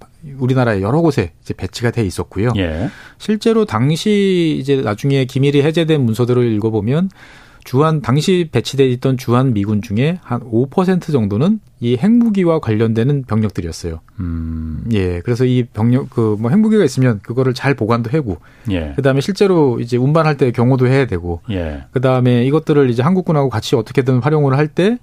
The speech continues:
Speaker 2: 예.
Speaker 1: 그거와 된, 뭐, 커뮤니케이션을 하는 이런 존재들도 있었고,
Speaker 2: 예.
Speaker 1: 그래서 사실 꽤 주한 미군 중에 상당수가 이제
Speaker 2: 예.
Speaker 1: 핵무기와 관련된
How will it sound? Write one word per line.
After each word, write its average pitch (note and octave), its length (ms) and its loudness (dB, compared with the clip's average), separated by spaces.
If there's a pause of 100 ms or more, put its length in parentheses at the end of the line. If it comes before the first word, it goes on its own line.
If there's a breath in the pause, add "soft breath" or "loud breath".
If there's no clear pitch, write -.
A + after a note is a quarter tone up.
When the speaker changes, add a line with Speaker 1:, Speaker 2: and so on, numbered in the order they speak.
Speaker 2:
예. G2 160 0
Speaker 1:
그거와 B2 280 2
된, B2 220 -2
뭐, A2 160 0
커뮤니케이션을 C#3 600 0
하는 A#2+ 240 0 (100)
이런 D#3 400 0
존재들도 A#2+ 460 0
있었고, F2 520 -6
Speaker 2:
예. E2+ 320 -2 (200 loud breath)
Speaker 1:
그래서 D#3+ 260 0
사실 D#3 440 0 (100)
꽤 F#3+ 300 2 (120)
주한 D3+ 560 2
미군 C3+ 320 2
중에 B2+ 220 0
상당수가 F#3 800 0 (260)
이제 A2 280 0
Speaker 2:
예. G#2+ 40 0
Speaker 1:
핵무기와 F#3 500 2
관련된 A2 560 0